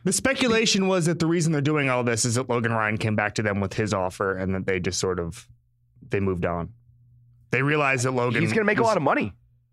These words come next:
Speaker 1: Yeah,
Speaker 2: I mean,
Speaker 1: he
Speaker 2: that's
Speaker 1: is.
Speaker 2: the problem.
Speaker 1: Yeah,
Speaker 2: They
Speaker 1: he
Speaker 2: have
Speaker 1: is.
Speaker 2: a ton of cap space, which is not, it's, it's newish for them. They don't usually have this much money to work with. They're always shrewd,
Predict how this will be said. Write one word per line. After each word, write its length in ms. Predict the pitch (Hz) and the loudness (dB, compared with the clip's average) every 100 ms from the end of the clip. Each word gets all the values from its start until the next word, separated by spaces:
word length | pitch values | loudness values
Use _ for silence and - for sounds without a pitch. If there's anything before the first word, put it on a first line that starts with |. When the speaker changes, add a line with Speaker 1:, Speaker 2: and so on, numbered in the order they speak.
| _ - | _ -4
Speaker 1:
Yeah, 180 | 101 190 | 0 2
Speaker 2:
I 60 | |
mean, 100 | 135 | 2
Speaker 1:
he 40 | 107 | 2
Speaker 2:
that's 220 | 135 196 | 2 0
Speaker 1:
is. 120 | 170 | -2
Speaker 2:
the 40 | 151 | 0
problem. 400 | 156 208 107 101 | 0 0 -4 -2
Speaker 1:
Yeah, 160 | 117 156 | 0 2
Speaker 2:
They 100 | 185 | 2
Speaker 1:
he 40 | - | 2
Speaker 2:
have 100 | 190 | 0
Speaker 1:
is. 60 | 98 | 0
Speaker 2:
a 40 | |
ton 120 | 214 | 0
of 80 | 208 | 0
cap 240 | 170 170 - | 0 0 0
space, 400 | - 104 101 131 | -2 -2 -2 -4
which 160 | 123 | -2
is 200 | 139 123 - - - - - - | -2 -2 -8 -20 -20 -20 -20 -14
not, 400 | 143 151 170 139 | -4 0 0 -2
it's, 180 | 147 165 | -4 -4
it's 320 | 202 240 226 220 | -4 -2 -2 0
newish 560 | 277 285 233 214 - | 2 2 2 2 -2
for 160 | - 131 | 0 0
them. 320 | 113 90 78 | 0 -2 -2
They 80 | 151 | 0
don't 180 | 214 208 | 0 0
usually 240 | 196 185 | -2 -2
have 200 | 170 160 | -2 0
this 160 | 147 143 | -2 -4
much 180 | 143 143 | -4 -2
money 180 | 135 120 | -2 0
to 100 | 117 | -2
work 280 | 127 131 113 | 0 0 -2
with. 200 | 85 - - - | -2 -4 -14 -2
They're 140 | 170 196 | 0 2
always 240 | 226 151 | 2 0
shrewd, 680 | - - 147 175 139 117 | -2 -2 0 2 2 0